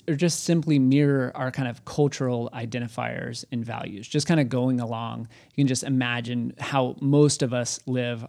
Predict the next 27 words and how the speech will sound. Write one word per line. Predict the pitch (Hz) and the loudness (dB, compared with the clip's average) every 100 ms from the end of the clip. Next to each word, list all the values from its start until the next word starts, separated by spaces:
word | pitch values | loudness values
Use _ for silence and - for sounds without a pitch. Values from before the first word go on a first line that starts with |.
| - | -10
our | 120 | -8
daily | 123 120 | -6 -8
lives, | 113 110 120 | -8 -10 -6
just | 151 - | -6 -2
trying | 139 139 | 0 0
to | |
get | 123 123 - - _ - | 0 -4 -8 -20 _ -4
from | 135 | 0
one | 131 127 123 | 2 2 2
thing | 123 120 | -2 -4
to | 120 | -6
the | 127 | -8
next. | 123 - - - - - - | -8 -10 -14 -18 -20 -20 0
And | 165 | 2
I | 165 | 4
think | 262 | 2
she's | - 147 113 - _ | 2 0 0 -10 _
so | - - 160 147 | -6 2 4 4
spot | - 135 127 | 2 -2 0
on | 123 | -2
to | 117 | -4
point | - 131 | -4 -2
out | 123 117 | -2 -4
that | 127 117 - - _ _ _ _ - _ | -6 -8 -12 -20 _ _ _ _ -20 _
all | 160 165 165 | 4 6 6
of | 151 | 4
that, | 156 156 156 | 2 0 -4